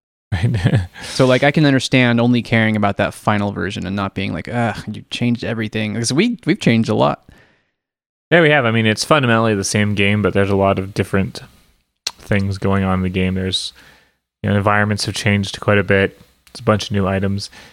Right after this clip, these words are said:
Speaker 1: You
Speaker 2: Yeah.
Speaker 1: know, in one sense, I kinda feel like it's mostly a content update. You know, like, we didn't radically change the game. We just added more items. We balanced items. We added more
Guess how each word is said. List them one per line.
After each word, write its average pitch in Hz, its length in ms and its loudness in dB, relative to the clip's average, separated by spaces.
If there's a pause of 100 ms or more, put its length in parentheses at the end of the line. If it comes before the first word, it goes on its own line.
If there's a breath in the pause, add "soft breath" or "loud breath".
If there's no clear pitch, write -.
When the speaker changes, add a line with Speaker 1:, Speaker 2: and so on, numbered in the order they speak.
(160 loud breath)
Speaker 1:
You 127 80 2
Speaker 2:
Yeah. 160 80 6
Speaker 1:
know, 165 500 0
in 202 120 4
one 220 180 4
sense, 151 240 2
I 131 60 4
kinda 127 240 2
feel 120 120 2
like 113 120 4
it's 113 80 -6
mostly 107 280 2
a 95 60 2
content 104 420 0
update. 123 320 0
You 117 80 -6
know, 120 140 2
like, 113 160 2
we 113 80 2
didn't 113 220 0
radically 101 400 2
change 101 340 -2
the 113 80 0
game. 127 340 -2 (540 loud breath)
We 110 140 4
just 110 260 4
added 110 500 2
more 113 320 4
items. 107 600 2
We 95 440 -2 (680)
balanced 110 360 0
items. 107 560 0
We 101 240 2
added 104 300 0
more 104 600 2